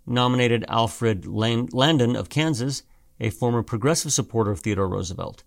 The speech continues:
Um, he argued some New Deal programs were unconstitutional. He called for a balanced budget,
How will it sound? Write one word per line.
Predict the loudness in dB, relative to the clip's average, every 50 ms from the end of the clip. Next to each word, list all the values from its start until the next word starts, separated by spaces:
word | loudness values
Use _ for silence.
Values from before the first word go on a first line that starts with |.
| _ _ _ _ _ _ _ _ _ -10
Um, | -6 -4 -2 -2 -2 -4 -4 -6 -10 -14
he | -16 -12 -8 -4 0 2 4
argued | 4 4 4 2 0 0 -2 -2
some | -2 0 2 4 4
New | 4 2 2
Deal | 2 2 0
programs | 0 0 -2 -2 0 0 -2 -2 -2 -2
were | -2 0 2 2
unconstitutional. | 2 2 0 -2 -2 -4 -4 -4 -6 -6 -4 -4 -4 -2 0 0 0 -2 -4 -8 _ _ -6
He | -4 -2
called | 2 2 2 2 0
for | 0 0
a | 0
balanced | 2 2 0 0 0 -4 -4 -2
budget, | 0 0 2 2 0 0 -2